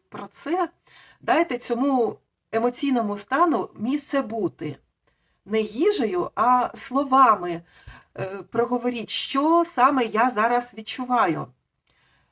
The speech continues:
Поставте запитання, чого я боюся і що найгірше може статися, якщо я це озвучу.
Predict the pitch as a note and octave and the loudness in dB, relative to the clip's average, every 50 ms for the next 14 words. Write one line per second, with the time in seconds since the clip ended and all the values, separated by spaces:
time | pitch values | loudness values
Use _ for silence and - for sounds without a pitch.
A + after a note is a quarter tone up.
0 | _ _ _ _ - F#3 - - G#3+ G#3+ - B3+ D4+ D#4 - D#4+ C#4+ C#4+ C4 C4+ | _ _ _ _ -20 -18 -12 -10 -8 -4 0 2 2 2 2 -2 -2 -2 -2 -2
1 | - - - B3+ B3+ C#4 C#4+ C4+ C4 C4 B3+ B3 A#3 - - - G#3+ - - B3+ | -4 -4 0 2 2 4 4 2 2 2 2 0 -2 -2 -6 -10 -10 -6 -4 -2
2 | A3+ A3 C#4+ D4+ D4 C#4 C#4 A3+ A#3 C4 A3+ G3+ G3+ G#3+ A3 G#3+ - A#3 G#3+ - | -2 0 2 2 4 4 2 2 2 0 -2 -2 -4 -6 -6 -4 -2 -2 -2 -2
3 | - G#3 - - - D#4+ D#4+ D4 C#4 C4 G#3+ G#3+ D4+ E4+ E4+ - - B3 A3 A#3+ | -4 -6 -4 -2 2 2 4 4 2 2 0 0 -2 -2 0 0 -2 -2 2 2
4 | C#4 C#4 C4+ C4+ C4 - - D4 B3+ G#3 - - E3+ - - F4+ F3 F3 - - | 2 2 2 -2 -4 -2 2 2 2 2 2 -2 -10 -8 -6 -6 -6 -6 -6 -6
5 | A#3+ A#3 G#3+ G3+ G#3 - - G#3+ G#3+ A#3+ A#3 A3+ - A3 F#3+ F3 - - E3 D3+ | -4 -2 -2 -4 -4 -4 -4 -2 -2 -2 -2 -4 -6 -4 -4 -4 -4 -6 -10 -12